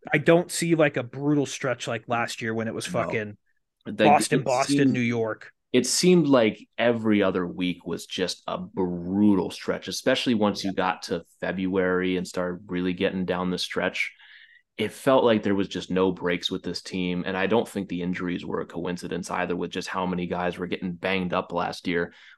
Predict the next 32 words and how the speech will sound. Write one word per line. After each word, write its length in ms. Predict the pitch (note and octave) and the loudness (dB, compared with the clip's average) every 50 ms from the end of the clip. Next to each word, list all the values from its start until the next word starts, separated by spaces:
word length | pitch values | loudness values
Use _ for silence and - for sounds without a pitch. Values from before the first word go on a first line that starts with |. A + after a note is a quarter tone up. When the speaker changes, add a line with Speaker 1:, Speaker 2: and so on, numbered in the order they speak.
| _ | _
Speaker 2:
with 120 | - F#2 - - | -10 -10 -4 -2
all 220 | F#2+ F#2+ G2 G2 | 0 2 2 2
the 80 | E2+ F2 | 0 -2
back-to-backs 800 | F2 F2+ F2+ F2+ F2+ - - F#2 F2 F2+ F#2 F#2 F2+ - - | -2 -2 -2 -2 -2 -4 -8 -6 -4 -2 -2 -2 -4 -4 -6
and 80 | F#2+ F2+ | -4 -4
everything. 640 | F2+ F2 F#2+ F#2 F2+ - - F#2 F2+ F2+ F2+ E2+ - _ _ _ _ _ _ _ _ _ _ _ | -2 0 0 -2 -2 -2 -2 -2 -2 -2 -4 -4 -8 _ _ _ _ _ _ _ _ _ _ _
This 320 | F#2+ G2 A#2+ D3+ D#3 D3+ - | 0 4 6 6 6 4 -4
schedule 400 | - - D#3 D3+ C#3 C3 B2+ B2 | 0 2 2 4 4 4 2 2
seems 440 | B2 - C3 B2 A#2 A2+ A2+ G#2+ A2 | 0 -2 -2 0 2 2 2 2 2
a 60 | G#2 | 2
lot 540 | G2 F#2+ F#2 F#2 F#2+ F#2+ F#2+ G2 - - G#2+ | 0 0 -2 -2 0 0 0 0 -2 -2 -2
more 340 | G#2 F#2+ F#2 F#2 F#2 F#2 | -2 0 0 0 0 0
suited 720 | F2+ - - - - G#2 G2+ F#2+ F#2+ F#2 F2+ F2 E2+ - - _ _ _ _ _ _ _ | -2 -4 -8 -4 0 0 2 2 2 2 0 0 -4 -8 -12 _ _ _ _ _ _ _
for 220 | _ - G#2 F#2+ F#2 | _ 0 0 0 0
the 140 | F2 F2 - | -2 -6 -10
team 420 | - - G#2+ G2 F#2+ F#2 F2+ F2 | -10 -6 -4 -2 0 0 -2 -4
to 100 | - - | -6 -8
do 180 | F2+ F2 F2+ D#2+ | -4 -4 -4 -4
well 360 | - C#2+ C2 A1 - - _ _ _ _ _ _ _ _ _ _ _ | -4 -6 -8 -8 -10 -14 _ _ _ _ _ _ _ _ _ _ _
and 420 | - G2 F2+ F2+ F2+ F2 E2+ - _ | -4 -2 0 0 0 -2 -6 -8 _
to 240 | - - F#2+ F2+ F2 | -8 -4 -4 -4 -2
be 180 | F2 G2 G2 | 0 0 0
able 140 | G2 F#2+ G2 G2 | 2 0 -2 -4
to 120 | - F#2 | -6 -4
rest 360 | F2 F#2+ G2 G#2 - - - _ | 0 2 2 0 0 -4 -6 _
players 340 | G#2+ G2 F#2+ F#2+ F#2+ F2+ | 0 2 2 2 0 -2
between 400 | - - F#2 - G2+ G2 F#2+ F#2 | -4 -6 -8 -4 -4 -2 -2 0
games. 500 | F2+ F#2 F2+ F2+ F2+ F2+ F2+ F2+ F2 - - - | 0 0 -2 0 0 0 -2 -2 -4 -6 -4 0
Injuries 500 | A2 A2+ A2+ A2 A2+ A2+ A2+ G#2+ - - | 2 2 4 4 4 4 4 2 2 0
not 320 | G#2 G2+ G2 F#2+ - - | 0 2 2 0 -2 0
gonna 200 | - G#2 G2+ F#2+ | 0 0 0 0
be, 420 | F2+ F#2 F#2 F#2 F#2+ G2+ G2+ G2+ | 0 0 0 2 2 2 0 -2